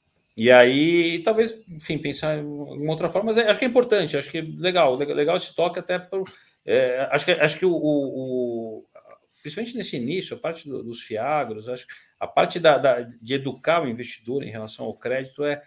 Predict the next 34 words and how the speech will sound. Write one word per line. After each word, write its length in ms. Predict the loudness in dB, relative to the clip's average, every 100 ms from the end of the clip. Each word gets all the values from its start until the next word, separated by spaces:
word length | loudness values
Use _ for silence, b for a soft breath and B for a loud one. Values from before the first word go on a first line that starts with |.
| b -6
é 80 |
o 40 | -2
grande 240 | 0 0
diferencial, 600 | -4 -8 -8 -6 -6 -6
né? 120 | -8 -14
Assim, 260 | -14 -16 b b
não 120 | -4
só 140 | 2 2
da 100 | 0
ferramenta, 500 | 0 0 0 -4 -8
a 20 |
ferramenta 480 | -10 -6 -6 -6 -10
também, 520 | -10 -10 -8 -10 -12 b b -10
mas 120 | -6
pra 100 | -2
eles 100 | -2
entenderem 360 | -2 -4 -4 -4
a 40 |
dinâmica, 460 | -2 0 0 -2 -4
a 40 |
dinâmica 340 | -4 -4 -4 -6
de 80 | -6
cada 140 | -6
estratégia, 560 | -6 -6 0 2 2 -2
tentar 240 | -10 -8
mensurar 420 | -8 -6 -4 -4
de 100 | -4
fato 240 | -6 -6 -6
o 40 |
risco 160 | -14 -10
que 60 |
ele 60 | -10
tá 120 | -8
correndo. 320 | -2 0 -2